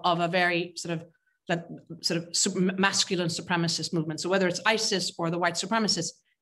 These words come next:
they're really good at co-opting women and using women. They don't elevate women to the status of leadership. They want them there to help. They want them there to have kids. They want them there to be spies and messengers and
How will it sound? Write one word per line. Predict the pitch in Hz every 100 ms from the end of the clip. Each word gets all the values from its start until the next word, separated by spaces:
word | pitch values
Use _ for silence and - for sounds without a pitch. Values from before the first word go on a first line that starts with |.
| -
they're | 262
really | 240 302 190
good | 208
at | 180
co-opting | - 175 175 - 151
women | - - - _ _ _ -
and | 196
using | 196 190 165 127
women. | 131 - _ _ _ -
They |
don't | 220 277 220
elevate | 233 220 185 185
women | 175 165 160
to | 165
the | 160
status | - 165 165 202
of |
leadership. | 254 262 170 - - _ _ _ _ -
They | 190
want | 196 196 196
them | 180
there | 175 165
to | 165
help. | 196 277 -
They | 185
want | 175 165
them | 165
there | 160 160
to | 160
have | 160 156
kids. | 247 160
They | 180
want | 170 156
them | 165
there | 165 160
to | 160
be | 160
spies | 151 - 220 208 196 170
and | 160
messengers | 170 175 165 165 160
and | 156 151